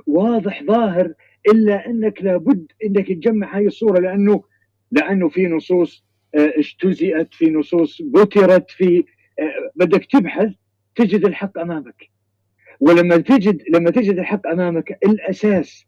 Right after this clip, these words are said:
إنه، إنك ما تكون عنصري ولا تكون تحارب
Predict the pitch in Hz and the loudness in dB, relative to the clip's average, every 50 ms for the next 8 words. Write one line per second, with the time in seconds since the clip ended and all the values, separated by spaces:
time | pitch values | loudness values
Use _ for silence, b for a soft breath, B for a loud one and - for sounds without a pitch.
0 | _ _ _ _ b b b _ - 165 175 170 165 165 165 175 - _ _ - | _ _ _ _ b b b _ 0 0 0 2 2 0 0 -2 -4 _ _ -6
1 | 180 180 175 165 - - 170 196 208 196 196 - - 190 165 143 117 107 - _ | -4 -2 -2 -2 -2 -2 -2 0 0 0 -2 -2 -2 0 0 0 -2 -4 -12 _
2 | _ _ _ _ - - 127 170 185 175 - - 170 165 151 165 196 202 190 _ | _ _ _ _ -10 -6 -4 -4 -4 -4 -4 -2 0 0 0 0 -2 -4 -8 _
3 | _ _ _ _ _ - - 139 190 214 214 202 202 _ - 208 202 185 156 _ | _ _ _ _ _ -4 0 2 4 4 4 2 0 _ -6 -6 -6 -6 -8 _
4 | - 165 - - - 196 208 208 190 180 | -16 -16 -14 -12 -12 -10 -10 -8 -10 -10